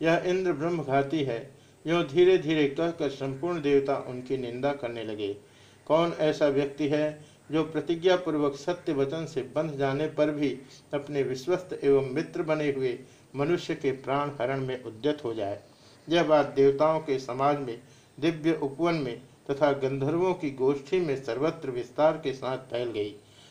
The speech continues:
सब लोग कहने लगे, "वृत्तवध की कामना से फंसकर इंद्र ने यह कैसा दुष्कर्म कर डाला?" अपनी कीर्ति नष्ट करने वाली तरह तरह की बातें इंद्र भी सुनते रहे। जगत में जिसकी कीर्ति नष्ट हो गई,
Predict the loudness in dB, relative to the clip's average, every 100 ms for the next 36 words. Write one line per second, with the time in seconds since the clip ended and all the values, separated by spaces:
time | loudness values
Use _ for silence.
0 | -6 0 2 4 4 2 0 2 4 2
1 | 0 -6 -12 -20 -10 2 2 2 2 2
2 | 2 0 -4 0 0 2 0 0 0 -4
3 | -2 -2 0 -4 -4 -12 -20 -4 0 0
4 | 0 0 0 0 -2 -4 0 0 0 -4
5 | -4 -4 -4 -4 -2 -2 -2 -6 -8 -20
6 | -20 -20 -20 -20 -6 -2 0 0 0 2
7 | 2 2 0 0 -2 -4 0 0 2 4
8 | 4 2 0 0 0 0 -2 -2 -2 0
9 | 2 2 -2 -2 -4 -2 0 0 -2 -6
10 | -4 -2 -2 -2 -8 -10 -20 -20 -20 -16
11 | -4 0 2 0 -2 -2 -2 -2 -4 -2
12 | -4 0 -2 0 -2 0 -2 -2 -2 0
13 | 2 2 0